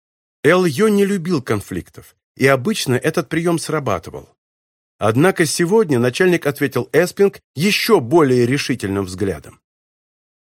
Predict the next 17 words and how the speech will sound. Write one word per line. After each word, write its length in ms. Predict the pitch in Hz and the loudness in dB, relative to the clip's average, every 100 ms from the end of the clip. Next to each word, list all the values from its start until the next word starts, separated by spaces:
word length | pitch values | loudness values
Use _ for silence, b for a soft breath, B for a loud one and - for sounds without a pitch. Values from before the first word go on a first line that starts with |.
| _ - | _ -6
Винстон 560 | 104 202 220 - 202 | 0 2 2 2 2
счистил 540 | 170 - 202 180 - 139 | 2 -2 -4 -4 -2 -2
с 100 | 110 | -2
брюк 320 | 123 214 - | -2 -2 -2
две 240 | 104 151 | -2 2
воображаемые 800 | 180 160 120 120 131 190 185 180 | 4 4 4 2 2 2 2 2
кошачьи 480 | 165 139 - 139 135 | 2 -2 -2 -4 -4
шерстинки. 840 | 120 113 110 - - 78 - - - _ _ _ _ _ _ _ _ - | -8 -8 -8 -10 -10 -12 -12 -20 -20 _ _ _ _ _ _ _ _ -14
"Где-нибудь 680 | 85 87 156 180 165 156 | -10 0 2 2 2 -2
в 80 | 117 | 0
отчётах 420 | 131 - 147 127 | -2 0 -2 -2
сказано, 460 | - - 202 180 139 | -4 0 0 2 0
что 180 | - 127 | 0 -4
преступление 680 | 120 - 113 131 117 110 107 | -4 -4 -4 -2 2 2 2
не 260 | 107 110 | 2 2
имело 280 | 107 104 92 | 2 2 0
места?" — 520 | 95 87 78 - - | 0 -2 -6 -12 -16